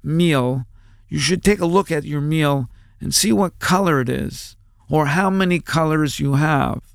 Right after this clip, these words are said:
The more colors, the better. Again, getting back to diversification. That's what you're focused on, getting a diversified diet.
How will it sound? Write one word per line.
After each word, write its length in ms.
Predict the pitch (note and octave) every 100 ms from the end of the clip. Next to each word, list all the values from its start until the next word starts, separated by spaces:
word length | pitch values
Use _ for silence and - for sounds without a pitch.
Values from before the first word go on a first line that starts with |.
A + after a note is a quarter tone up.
| - - - _ _ -
The 60 |
more 320 | C#3+ E3+ F#3+
colors, 800 | F#3 - F3+ E3+ E3+ E3+ C3 - - _ - -
the 80 | C#3
better. 500 | C3+ D3+ C3 - - - _ _
Again, 420 | C3+ D3 D3 C#3+ - - -
getting 280 | D#3 D#3+ D3+
back 300 | D#3 D3 -
to 100 | C#3+
diversification. 1300 | C3+ B2+ C#3+ C3+ - C#3+ - C#3+ C#3+ A2 - - - - - -
That's 320 | C#3+ D#3 -
what 160 | D#3+ D#3
you're 140 | D3+
focused 560 | B2+ D#3 C#3+ - B2+ -
on, 360 | C3+ C3 B2+ - - - -
getting 340 | - C#3+ D3 C#3
a 80 | C#3
diversified 920 | B2 B2+ D3+ D#3+ D#3 B2+ D3 C#3 B2
diet. 380 | C3+ B2+ A#2